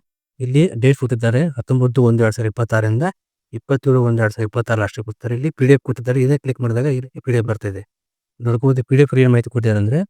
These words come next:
ಆ, ಕರ್ನಾಟಕ ಸರ್ಕಾರ ಕೊಟ್ಟಿದ್ದಾರೆ. ಜಿಲ್ಲಾ ಆರೋಗ್ಯ ಮತ್ತು ಕುಟುಂಬ ಕಲ್ಯಾಣ ಸೊಸೈಟಿ ಮೈಸೂರು ಕೊಟ್ಟಿದ್ದಾರೆ.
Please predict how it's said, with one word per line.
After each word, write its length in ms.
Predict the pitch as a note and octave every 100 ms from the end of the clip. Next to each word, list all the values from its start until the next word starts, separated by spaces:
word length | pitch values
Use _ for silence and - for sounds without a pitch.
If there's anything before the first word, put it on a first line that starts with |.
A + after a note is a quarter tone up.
| _ _ _ _ -
ಆ, 180 | A#2 G#2+
ಕರ್ನಾಟಕ 280 | A#2 B2+
ಸರ್ಕಾರ 240 | - B2+ B2+
ಕೊಟ್ಟಿದ್ದಾರೆ. 380 | - A2+ A#2+ B2+
ಜಿಲ್ಲಾ 240 | B2 C3
ಆರೋಗ್ಯ 220 | A#2+ A#2+ B2+
ಮತ್ತು 260 | B2 C#3
ಕುಟುಂಬ 320 | - A2+ B2
ಕಲ್ಯಾಣ 240 | A#2 A#2 A2+
ಸೊಸೈಟಿ 420 | A2 A2 A2+ A#2+
ಮೈಸೂರು 320 | G#2+ - A2+
ಕೊಟ್ಟಿದ್ದಾರೆ. 420 | A2 A2+ G#2+ B2